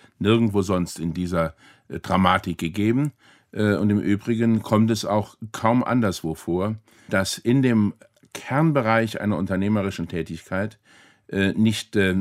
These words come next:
angestellte Arbeitnehmerinnen und Arbeitnehmer eingesetzt werden, sondern, äh, selbstständige, äh, Werkvertragsarbeitnehmer. Deshalb werden wir überall dort, wo diese Missstände auftauchen,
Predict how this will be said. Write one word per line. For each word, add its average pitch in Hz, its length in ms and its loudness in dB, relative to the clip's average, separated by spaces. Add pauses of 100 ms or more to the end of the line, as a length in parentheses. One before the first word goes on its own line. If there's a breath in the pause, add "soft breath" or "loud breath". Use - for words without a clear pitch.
(160)
angestellte 110 720 0
Arbeitnehmerinnen 92 720 -2
und 90 100 -4
Arbeitnehmer 87 540 -2
eingesetzt 95 600 -6
werden, 90 340 -4 (280 soft breath)
sondern, 87 640 0
äh, 87 440 -6
selbstständige, 95 1080 -2
äh, 82 500 -6 (120)
Werkvertragsarbeitnehmer. 95 1600 -4 (440 loud breath)
Deshalb 101 440 -4 (340 loud breath)
werden 95 320 0
wir 98 140 2
überall 85 420 -4
dort, 92 280 -6
wo - 40 -4
diese 85 200 -6
Missstände 80 560 -6
auftauchen, 90 880 -8